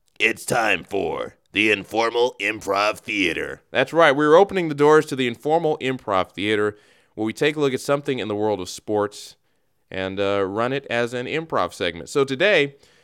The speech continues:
Speaker 2: what we're going to do is, uh, a big event that happened over the weekend. We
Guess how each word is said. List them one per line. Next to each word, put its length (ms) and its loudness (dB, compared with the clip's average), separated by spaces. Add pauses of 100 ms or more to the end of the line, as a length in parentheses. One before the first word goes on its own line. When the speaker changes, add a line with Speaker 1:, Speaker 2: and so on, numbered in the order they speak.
(160)
Speaker 2:
what 180 4
we're 120 2
going 260 4
to 80 0
do 360 2 (520)
is, 640 -2
uh, 220 0
a 80 0
big 220 0
event 260 0
that 120 -2
happened 340 -2
over 160 -4
the 80 -8
weekend. 560 -6
We 400 -6